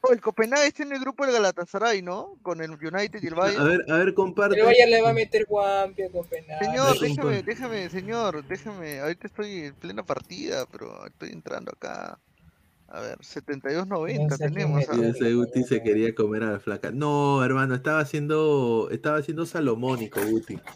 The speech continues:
Speaker 2: Pero
Speaker 3: Aparte es en Bexon.
Speaker 2: si hubiera sido Gabo, ahí sí le dice, "Está huevón", le grita. Pero está bien, está bien. Se mesuró Guti, le mandamos un abrazo, ¿ah? No, no, me, me dio mucha alegría verlo ahí, bien, bien en, en la previa.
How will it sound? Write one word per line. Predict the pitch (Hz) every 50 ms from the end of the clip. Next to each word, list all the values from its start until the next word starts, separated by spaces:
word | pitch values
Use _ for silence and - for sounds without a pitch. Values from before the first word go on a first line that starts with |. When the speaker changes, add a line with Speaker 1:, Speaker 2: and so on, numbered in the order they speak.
| - - - - - -
Speaker 2:
Pero | - 147 139
Speaker 3:
Aparte | 127 156 151 202
es | - 208
en | 180 147 143
Bexon. | 123 156 196 - - - 135 117 110
Speaker 2:
si | 113
hubiera | 156 143 147 160 175 180 170
sido | - - 185 185 180 180 165
Gabo, | 156 165 175 175 175 180 185 190 - - - _ _ - _ _ -
ahí | 127 131 135
sí | 131 - 165
le | 156 143
dice, | 143 151 139 147
"Está | 139 139 - - 277
huevón", | 277 - 208 160 147 131 127 190 202 202 196 196 180 147 127
le | 120 117 120
grita. | 120 123 117 113 - 98 110 - _ _ _ _ _ _ _ - 240 - _ _ _ - 135 135 - _ _ _ -
Pero | - 120 147
está | 143 - 185 202
bien, | 185 151 139 135 131 120
está | 117 - 117 113
bien. | 117 110 110 117 123 _ _ _ _ _ _ _ _ _ _ _ _ _
Se | - 147 139
mesuró | 139 139 135 - 143 139 147 151 147 143
Guti, | 135 123 117 - - 107 104 104
le | 104 110 110 110
mandamos | 117 123 139 143 143 135 147
un | 143 139
abrazo, | 131 127 127 127 135 131 120 113 - - 110 104
¿ah? | 110 113 113
No, | 117 110 110 110 110 104
no, | 90 113 110 110 107 - 104 101 104 104 - -
me, | 107 107 110 110
me | 110 113 117
dio | 131 143
mucha | 143 147 139 156
alegría | 143 127 117 117 120 131 127 123
verlo | 120 120 120 113 110 107 107
ahí, | 107 104 104 101
bien, | 107 104 104 101 101 101 110
bien | 107 101 107 113 113
en, | 113 110 110 107 104 98
en | - 107
la | 98 95
previa. | - - 101 101 98 95 95 107